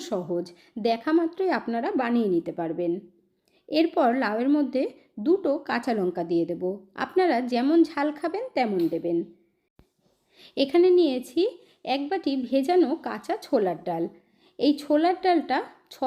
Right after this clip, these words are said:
থেকে সাত ঘন্টা ভিজিয়ে রেখেছিলাম, আর দেখুন খুব ভালোভাবে ডাল ভিজে গেছে। ডাল পুরোটাই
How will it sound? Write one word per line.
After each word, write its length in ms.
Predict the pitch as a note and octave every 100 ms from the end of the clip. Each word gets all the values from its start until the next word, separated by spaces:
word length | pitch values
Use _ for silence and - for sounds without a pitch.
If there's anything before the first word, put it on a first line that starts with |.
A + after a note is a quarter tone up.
| C#4
থেকে 180 | F#4 F4+
সাত 260 | - A#3 B3+
ঘন্টা 300 | C4 B3 B3+ G#4+
ভিজিয়ে 380 | F4+ C#4 B3+ F3+
রেখেছিলাম, 520 | E3+ F#3 - F#3 F3+ - - -
আর 100 | G#3 A3+
দেখুন 300 | C#4+ E4+ G#4+
খুব 180 | - G#3+
ভালোভাবে 520 | G#3 A#3 C#4 C#4+ C4 F#4
ডাল 240 | A#3 B3 G4
ভিজে 340 | D#4 C#4+ B3 G3
গেছে। 360 | - - - F#3+ - _ _ _ _ _ _ _ _ _ _ - _ _ - _ _ _ _
ডাল 260 | A3 A#3 C#4
পুরোটাই 560 | D4 D4+ E4+ F#4+ D#4+